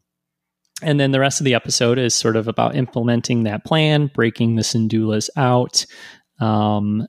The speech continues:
and, uh, a-, and freeing them, which of course they ultimately do. Uh, sorry, I'm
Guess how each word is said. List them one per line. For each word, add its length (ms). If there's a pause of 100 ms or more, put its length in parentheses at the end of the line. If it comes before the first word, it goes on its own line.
(160)
and, 460
uh, 460 (260)
a-, 40
and 320
freeing 320
them, 360
which 200
of 120
course 240
they 120
ultimately 420
do. 260 (400)
Uh, 220 (680)
sorry, 300
I'm 220